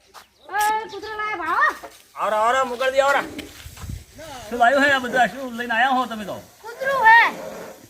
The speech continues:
Speaker 2: તમે આયા, ના કૂતરું લાયો, શું બધું આવું હે?
Speaker 1: તાર લેવું હે?
Speaker 2: કૂતરું ક્યાંથી લાવ્યું તમે આ?
Speaker 1: અમે જ લાવ્યું હે.
Speaker 2: ક્યાંથી?
Speaker 1: લાવ્યું, પેલો કૂતરી એને પાછું લાવ્યું.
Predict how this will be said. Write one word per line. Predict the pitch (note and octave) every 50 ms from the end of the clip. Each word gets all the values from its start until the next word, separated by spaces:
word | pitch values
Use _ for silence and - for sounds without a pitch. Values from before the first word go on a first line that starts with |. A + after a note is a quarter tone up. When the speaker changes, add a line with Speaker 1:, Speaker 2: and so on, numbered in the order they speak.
| _ _ _
Speaker 2:
તમે | - E3+ F#3+ G3 G3+
આયા, | G3+ G3 G3 G3+ G3+ G#3 G3+ G3+ G3 G3 G3
ના | G3 G3
કૂતરું | - - F#3+ F#3 F#3 G3 G3 G3
લાયો, | G3+ G3+ G3+ G3+ G3+ G3+ G3+ F#3+
શું | E3 A3 G#3+
બધું | F#3 E3+ G3 F3+
આવું | E3+ F#3 F#3 F3 F#3+
હે? | F#3 C#3
Speaker 1:
તાર | G#2+ - - - - E4+ F4+ G4
લેવું | F#4+ G4 G4+ A#4+ C#5+
હે? | D#5 - - - - - - - - - - - - D4 D4 D4 - - - - - - - - -
Speaker 2:
કૂતરું | E3+ F3+ G#3 G#3 G#3 G3+ G3 G3 F#3
ક્યાંથી | - A#3+ A3 G#3
લાવ્યું | G#3 A3 A#3+
તમે | B3+ B3+ C4
આ? | C#4 D4 - - - - - - - - - - - - - - - - - C4+
Speaker 1:
અમે | E4 F#4+
જ | D#4+
લાવ્યું | G4 G4+ G4+ G4+ A4+ A4+ G#4+ F#4+ F4+
હે. | D#4 C4 A3 - - - - -
Speaker 2:
ક્યાંથી? | F#3 G3+ G3+ G#3+ A3+ E3 A#2 - _ _ _ - - - - - - - - - -
Speaker 1:
લાવ્યું, | D4 D#4+ F#4 G#4+ A4 G#4 D4+
પેલો | F#4+ F#4 F#4+ E4+
કૂતરી | - F4+ E4 E4+ G#4+ G4
એને | F#4+ F4+ F4 F4 F4 F4+ E4
પાછું | F4 E4+ - F4 F#4
લાવ્યું. | - G4 G4 G#4+ A#4 A4+ F4+ D#4 C4+